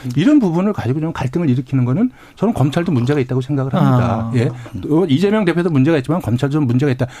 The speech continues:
Speaker 2: 과거에는 조율을 했거든요. 이 조율하는 부분이 무슨 수사에 영향을 주는 게 아니지 않습니까?
Speaker 1: 어.
Speaker 2: 그렇다면 저는 그렇게 풀어갈 수 있다고 보는
Speaker 1: 예.
Speaker 2: 거고요.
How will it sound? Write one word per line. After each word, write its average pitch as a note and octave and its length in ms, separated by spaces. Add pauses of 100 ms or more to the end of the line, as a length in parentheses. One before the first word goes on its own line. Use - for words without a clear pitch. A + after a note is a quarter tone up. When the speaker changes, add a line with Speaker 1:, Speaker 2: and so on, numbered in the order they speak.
Speaker 2:
과거에는 G3+ 460
조율을 G3+ 320
했거든요. D3 500 (260)
이 A#3+ 140
조율하는 A#3 460
부분이 F#3 260
무슨 F#3 220
수사에 G#3 340
영향을 B2+ 320
주는 D#3 220
게 F#3 80
아니지 A#2 260
않습니까? A#2+ 460
Speaker 1:
어. C#3 320
Speaker 2:
그렇다면 C#4+ 260
저는 B3 140
그렇게 E3+ 180
풀어갈 G#3 320
수 - 80
있다고 D3 280
보는 B2+ 200
Speaker 1:
예. E3+ 80
Speaker 2:
거고요. A#2 420